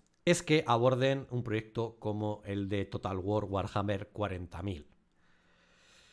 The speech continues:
Vale, este es el sueño de mucha gente, y decir estas palabras seguramente despierta algunas expectativas, pero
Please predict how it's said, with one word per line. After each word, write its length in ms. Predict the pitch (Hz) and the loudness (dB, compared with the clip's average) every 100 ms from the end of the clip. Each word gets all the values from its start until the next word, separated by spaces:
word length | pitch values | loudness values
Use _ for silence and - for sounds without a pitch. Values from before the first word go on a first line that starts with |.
| _ _ | _ _
Vale, 220 | 131 123 131 | 2 4 4
este 200 | - 175 | 4 6
es 40 | |
el 120 | 160 | 6
sueño 300 | - 165 151 | 8 6 6
de 100 | 113 | 4
mucha 240 | 127 120 - | 2 2 4
gente, 480 | 202 180 135 131 104 | 6 6 4 2 2
y 260 | 107 101 | -2 -2
decir 300 | 95 101 123 | -4 -2 0
estas 240 | 120 131 - | 0 -2 0
palabras 320 | 113 120 113 | 2 2 2
seguramente 720 | 110 107 107 104 104 98 92 110 | 2 2 2 0 -2 -2 -4 -6
despierta 500 | 113 110 120 110 107 | -4 -2 -2 0 -2
algunas 240 | 101 104 | 0 -2
expectativas, 640 | 101 101 - 90 160 117 - | -2 -6 -6 -2 2 2 0
pero 320 | 104 92 | -4 -6